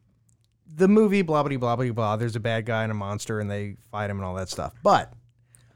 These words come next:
when I was watching this earlier today, uh, and I was literally sitting at work, and I just had it on, and I was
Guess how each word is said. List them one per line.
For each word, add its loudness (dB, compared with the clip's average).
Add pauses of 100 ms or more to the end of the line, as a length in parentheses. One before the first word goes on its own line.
(540)
when 2
I 6
was 4
watching 2
this -2 (480)
earlier 2
today, -6 (260)
uh, -4
and -2
I 6
was 6
literally 6
sitting 0
at 0
work, -2
and -2
I -2
just -6
had 2
it 0
on, -2 (140)
and -2
I -2
was -4